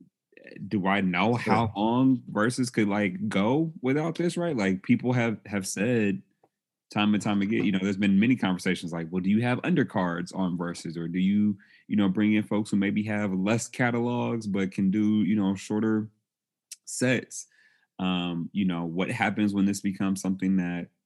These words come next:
Speaker 1: as more and more people start to do this in person, like, you know, how many people will do this? How many artists will do this without getting paid, right? Like,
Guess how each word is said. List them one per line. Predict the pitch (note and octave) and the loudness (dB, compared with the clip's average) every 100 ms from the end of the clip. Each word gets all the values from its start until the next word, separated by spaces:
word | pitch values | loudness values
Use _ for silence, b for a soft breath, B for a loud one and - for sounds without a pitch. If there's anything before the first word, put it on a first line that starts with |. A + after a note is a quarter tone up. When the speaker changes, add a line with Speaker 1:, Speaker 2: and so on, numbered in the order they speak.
| - | -10
Speaker 1:
as | F2+ F2+ | -6 -2
more | F#2+ G2 | 0 2
and | F#2+ | 2
more | F#2+ | 0
people | A2 F#2 | -2 -4
start | F2+ F2 | -4 -4
to | |
do | F2+ F#2 | -2 0
this | E2+ | 0
in | F2 | -2
person, | F2+ G2+ A#2 F#2 | -2 -2 -2 -4
like, | F2+ E2+ E2 - _ _ _ _ | -6 -6 -8 -12 _ _ _ _
you | F#2 | -8
know, | E2+ | -4
how | G#2+ | 0
many | A2 G#2+ | 0 0
people | A2+ G#2 | 0 0
will | G2+ | 0
do | G2 | 0
this? | G2+ G2+ F#2+ - | 0 0 -4 -8
How | G#2 | -2
many | G2+ F2+ | 0 2
artists | F#2+ F#2+ | 0 -2
will | G#2 | -2
do | F#2+ | 0
this | F#2 F#2 | -2 -2
without | F#2 F#2+ | -2 0
getting | F#2 F#2 F#2 | 2 0 0
paid, | A2 G2+ F2+ F2+ - | -2 -2 -2 -6 -6
right? | F#2 G2 G2 | -2 0 -2
Like, | F2+ F2+ | -4 -8